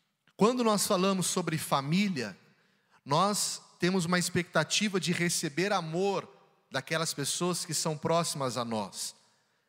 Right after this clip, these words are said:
A nossa expectativa é que eu receba amor dos meus irmãos, dos meus pais. Talvez você tenha a expectativa de receber amor do seu cônjuge, dos seus filhos. E o que José, ele recebe?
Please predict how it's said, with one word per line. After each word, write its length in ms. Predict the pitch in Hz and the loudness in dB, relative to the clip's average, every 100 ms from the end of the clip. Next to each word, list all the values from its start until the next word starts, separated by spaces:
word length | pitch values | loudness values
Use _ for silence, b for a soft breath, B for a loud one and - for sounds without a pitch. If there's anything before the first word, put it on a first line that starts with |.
| b b | b b
A 60 | - | -2
nossa 280 | 143 185 202 | 2 2 0
expectativa 760 | - 208 - 180 - 214 214 | 0 -2 0 0 2 2 0
é 40 | |
que 140 | 226 214 | 0 0
eu 60 | |
receba 460 | 180 180 - 208 202 | 2 0 0 0 0
amor 380 | 165 170 202 156 | 0 2 2 0
dos 260 | 143 131 | -2 -2
meus 200 | 127 143 | -2 -2
irmãos, 640 | 120 120 147 180 160 - - B B _ | -2 0 2 2 2 -2 -8 B B _
dos 140 | 127 | -6
meus 300 | 120 123 - - | -2 -2 -2 0
pais. 580 | 156 170 175 165 - - _ _ _ _ _ _ _ _ _ | 2 2 2 -4 -6 -8 _ _ _ _ _ _ _ _ _
Talvez 320 | 131 127 170 | 0 2 2
você 400 | 151 - 175 160 | 2 0 2 0
tenha 180 | - 156 | 2 0
a 40 | |
expectativa 680 | 151 - 151 143 - 190 156 | 0 -4 -4 -4 0 -2 0
de 80 | 151 | 0
receber 480 | 156 147 151 151 | 0 0 0 2
amor 380 | 147 135 147 151 | 2 2 0 0
do 100 | 131 | -2
seu 180 | - 139 | -4 -4
cônjuge, 760 | - 165 190 185 165 165 175 175 _ _ | -4 0 0 0 0 -2 -4 -8 _ _
dos 140 | 143 135 | -2 0
seus 320 | 123 117 - | 0 -2 -2
filhos. 580 | 160 180 185 190 - - b b b b b b | 0 2 2 -2 -6 -8 b b b b b b
E 120 | 180 | 2
o 60 | 220 | 2
que 160 | 285 | 2
José, 420 | 240 240 156 202 202 | 2 4 4 4 4
ele 140 | 190 | 2
recebe? 720 | 170 170 - 175 147 113 98 | 2 0 0 2 0 0 -6